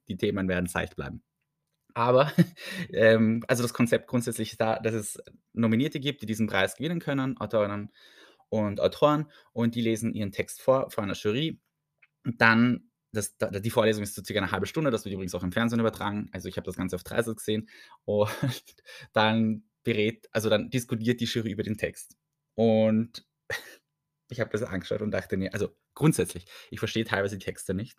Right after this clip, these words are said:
also ich kann ihnen nicht folgen. Sie sind in meiner Muttersprache, äh, Deutsch, verfasst, aber ich denke mir manchmal so, „Hm, was ist das?“ Ich bin, komme zurückversetzt teilweise vor in den Deutschunterricht, als wir diese wunderbaren Regeln und Bücher gelesen haben und ich mir einfach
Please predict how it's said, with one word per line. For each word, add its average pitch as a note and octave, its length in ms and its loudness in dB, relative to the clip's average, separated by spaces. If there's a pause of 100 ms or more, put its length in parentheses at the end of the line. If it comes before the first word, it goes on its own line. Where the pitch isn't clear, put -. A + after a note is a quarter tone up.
(100)
also A2 120 -4
ich - 80 -6
kann A#2+ 160 6
ihnen A2 140 6
nicht G#2 160 -2
folgen. E2+ 360 -4
Sie - 120 -8
sind C3 220 -4
in A2+ 80 2
meiner G#2+ 160 4
Muttersprache, G2 520 -6 (100)
äh, G2 100 -4 (120)
Deutsch, F#2+ 360 -4
verfasst, - 500 -6
aber G#2+ 300 0 (200)
ich - 60 -18
denke G2+ 160 -2
mir F#2+ 40 -2
manchmal G2+ 220 -6
so, G#2 160 -4
„Hm, D3 380 -2 (520)
was G#2 260 -4
ist A#2 160 -10
das?“ - 160 -6
Ich G2 100 -10
bin, B2 160 2
komme C#3 280 4
zurückversetzt C3 760 0
teilweise A#2 380 2
vor A2 220 2
in G#2+ 160 2
den G#2+ 100 0
Deutschunterricht, B2+ 600 0 (200)
als - 160 0
wir G#2+ 120 2
diese A2 360 -2
wunderbaren C3+ 500 2
Regeln G#2 320 -2
und G#2 40 -6
Bücher G#2 260 -4
gelesen G2+ 340 -4
haben A2 180 0
und G#2+ 80 -4
ich G2+ 100 -6
mir G2 100 -2
einfach G2 160 -4